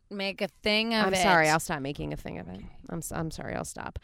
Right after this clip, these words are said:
Speaker 2: Uh, but we are back. Last week was our board games ep. Uh,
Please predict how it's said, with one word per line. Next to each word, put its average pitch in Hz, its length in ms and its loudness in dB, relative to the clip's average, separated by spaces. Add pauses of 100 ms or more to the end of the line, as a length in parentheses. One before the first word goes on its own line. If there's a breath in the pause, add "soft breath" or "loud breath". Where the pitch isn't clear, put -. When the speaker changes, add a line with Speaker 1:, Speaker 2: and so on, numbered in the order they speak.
(280 loud breath)
Speaker 2:
Uh, 214 220 12
but 208 120 8
we 262 220 6
are 233 100 10
back. 214 500 4
Last 240 400 6
week 254 260 0
was 285 120 6
our 202 160 6
board 233 400 4
games 175 500 0
ep. 175 320 2 (400 soft breath)
Uh, 170 440 4